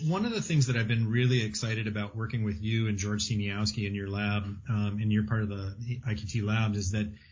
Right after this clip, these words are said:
you're so creative and you come up with such interesting ways of visualizing the data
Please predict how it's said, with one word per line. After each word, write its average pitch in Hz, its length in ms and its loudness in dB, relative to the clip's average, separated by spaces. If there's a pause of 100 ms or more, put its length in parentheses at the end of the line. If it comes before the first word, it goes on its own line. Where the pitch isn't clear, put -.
(120)
you're 135 180 10
so 165 260 6
creative 139 560 4
and 107 100 0
you 107 80 -2
come 143 200 4
up 131 120 0
with 117 120 0
such - 500 -2
interesting 131 520 2
ways 110 260 0
of 101 80 -2
visualizing 107 560 0
the 101 80 0
data 107 400 0